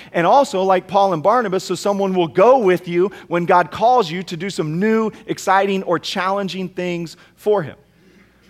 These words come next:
But for many of us at times, we, we have that desire of, "I want the benefit of decades-long investment in relationships," while only putting in one or two weekends a year. And then we wonder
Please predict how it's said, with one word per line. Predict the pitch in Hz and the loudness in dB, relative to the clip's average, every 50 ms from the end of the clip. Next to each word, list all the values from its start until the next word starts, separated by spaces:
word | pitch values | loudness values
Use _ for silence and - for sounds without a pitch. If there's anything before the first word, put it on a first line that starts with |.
| _ _ - | _ _ -20
But | 135 131 | -18 -14
for | - 156 151 | -10 -8 -4
many | 151 165 202 247 277 294 269 226 | -2 2 2 2 2 2 0 2
of | 156 175 170 | 2 2 2
us | 170 170 - - | 0 -2 -4 -6
at | 143 - | -10 -10
times, | - - 190 185 185 175 139 135 | -10 -10 -6 -6 -6 -6 -6 -6
we, | 160 190 190 185 | -8 -8 -8 -8
we | - 165 151 | -8 -8 -6
have | 147 139 175 214 247 262 220 | -6 -6 -4 -2 -2 -2 2
that | 208 208 196 180 156 | 2 2 2 2 0
desire | 147 151 131 147 160 175 185 185 170 156 147 | -4 -6 -2 0 0 0 2 2 2 2 2
of, | 135 151 143 123 - - | 2 2 0 0 -2 -2
"I | 165 202 247 | 0 0 0
want | 254 233 226 220 - | 0 0 0 -2 -2
the | - 147 | -4 -6
benefit | 120 107 127 208 240 240 202 - - 139 123 127 143 - - - - - - - | -6 -2 -2 0 0 0 -2 -4 -2 -2 0 0 0 -2 -6 -16 -20 -20 -10 -2
of | 147 143 139 113 110 | 0 0 0 0 0
decades-long | - 185 196 208 - 214 202 190 170 - 156 175 170 165 165 165 165 | 2 2 2 2 4 2 2 2 2 0 0 2 2 4 4 2 0
investment | - - 147 131 123 117 151 180 185 180 - - 180 165 147 147 | -2 -6 -6 -6 -6 0 2 2 2 2 -2 -6 -6 -6 -6 -6
in | 143 131 | -6 -6
relationships," | 123 127 147 202 240 233 - - 143 123 - - 113 110 123 - - - - _ _ _ _ _ _ _ _ _ _ | -6 -2 0 0 0 0 -4 -8 -10 -10 -8 -8 -8 -8 -8 -12 -14 -20 -20 _ _ _ _ _ _ _ _ _ _
while | - 135 143 143 143 - | -4 -2 -2 -2 0 2
only | 185 226 262 240 220 208 196 | 2 2 2 2 0 0 -2
putting | - - - 208 208 185 160 156 170 | -2 -2 0 0 0 0 0 -2 -2
in | 185 170 139 117 113 123 135 - _ _ _ _ _ _ _ _ _ _ _ _ | -2 -2 -2 -2 -4 -6 -10 -12 _ _ _ _ _ _ _ _ _ _ _ _
one | 113 117 139 170 175 | -8 -2 0 0 2
or | 165 160 | 2 0
two | 151 - 175 175 | -4 -4 -6 -4
weekends | 151 139 156 156 151 160 139 120 107 113 | -2 -2 -4 -2 -2 -4 -4 -4 -6 -8
a | 117 | -10
year. | 107 107 98 90 - _ _ _ _ _ _ _ _ _ _ _ _ _ _ _ _ _ _ _ _ _ _ _ - | -10 -12 -14 -16 -20 _ _ _ _ _ _ _ _ _ _ _ _ _ _ _ _ _ _ _ _ _ _ _ -6
And | - 170 175 | -4 -2 0
then | 196 214 208 | 0 0 2
we | 196 190 | 2 2
wonder | 185 175 190 233 277 294 254 208 170 143 135 143 175 175 - | 2 2 4 4 4 4 4 2 0 0 0 -2 -4 -6 -10